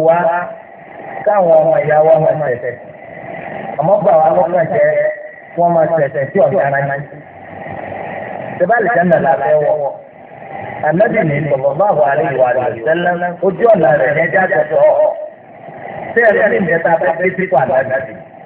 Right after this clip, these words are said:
Tó fi dọ́kítọ̀ ọ̀rọ̀ tiẹ̀ gbọ́dọ̀ tẹ̀ wá lórí ti tà ànábì lọ. Ìmọ̀nà tiẹ̀ gbọ́dọ̀ tẹ̀ wá lórí ti tà ànábì lọ. Kí ni ìjẹun sọ pé ìgbé rọ́ burúkú àlọ́, àlọ́ oríṣiríṣi? Ẹ mọ̀ pé tí o bá ti máa lọ lọ́kàn,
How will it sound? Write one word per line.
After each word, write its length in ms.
Tó 140
fi 120
dọ́kítọ̀ 300
ọ̀rọ̀ 180
tiẹ̀ 240
gbọ́dọ̀ 280
tẹ̀ 140
wá 140
lórí 300
ti 120
tà 120
ànábì 480
lọ. 160
Ìmọ̀nà 460
tiẹ̀ 240
gbọ́dọ̀ 300
tẹ̀ 120
wá 100
lórí 300
ti 100
tà 120
ànábì 340
lọ. 160
Kí 120
ni 100
ìjẹun 340
sọ 140
pé 160
ìgbé 180
rọ́ 240
burúkú 400
àlọ́, 280
àlọ́ 340
oríṣiríṣi? 500
Ẹ 140
mọ̀ 120
pé 100
tí 120
o 40
bá 300
ti 140
máa 220
lọ 120
lọ́kàn, 380